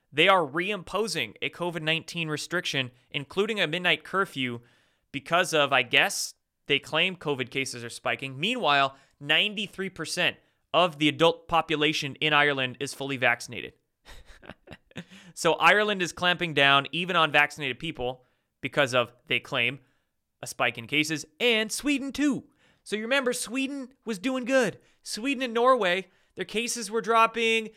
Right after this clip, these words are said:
They dropped the mandates, the mask mandates and the vaccine mandates. Well, they're reinstating 'em. Sweden withdraws recommendation to exclude vaccinated people from testing, and vaccine passports are now required for a hundred plus people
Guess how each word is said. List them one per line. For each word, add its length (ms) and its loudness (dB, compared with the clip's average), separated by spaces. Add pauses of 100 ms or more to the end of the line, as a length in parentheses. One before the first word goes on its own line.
(180)
They 100 0
dropped 340 4
the 80 0
mandates, 720 0
the 100 -16
mask 440 -8
mandates 480 -6
and 120 -8
the 60 -8
vaccine 320 -6
mandates. 420 -4
Well, 360 4 (800)
they're 160 -2
reinstating 580 -2
'em. 140 -6 (500)
Sweden 640 -4 (240)
withdraws 920 4 (300)
recommendation 680 -2
to 140 -4
exclude 440 -6
vaccinated 460 -2
people 220 -10
from 160 -16
testing, 540 -6 (520)
and 460 0
vaccine 480 -4
passports 640 -2
are 100 -2
now 140 0
required 460 0
for 100 -6
a 60 -2
hundred 220 -6
plus 280 -6
people 480 -4